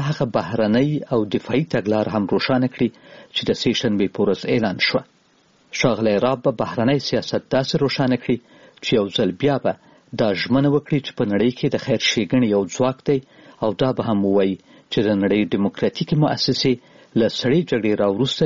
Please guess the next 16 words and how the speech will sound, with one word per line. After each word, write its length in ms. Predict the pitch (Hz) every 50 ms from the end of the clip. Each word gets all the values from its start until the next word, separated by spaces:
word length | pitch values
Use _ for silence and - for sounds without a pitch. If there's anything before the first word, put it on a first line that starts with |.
| 139 -
چې 60 | - -
په 60 | - 120 110
نولس 280 | 117 110 107 101 - -
سوه 160 | 117 107 104 101 104
نه 60 | 101 104
اتیایم 400 | - - - 113 104 104 110 104 95 -
کال 140 | - 113 95
کې 140 | - - 135 -
پای 140 | 143 147 143
ته 120 | - 143 131 131
ورسېده، 440 | 135 135 - - 143 131 127 120 113 - _ - - - - - - _ - -
تر 140 | 123 101
بل 220 | 92 90 107 98 90 82 -
هر 160 | 156 170 165
وخت 340 | 127 113 98 85 - - - - - - - - - _ -
تر 140 | - 131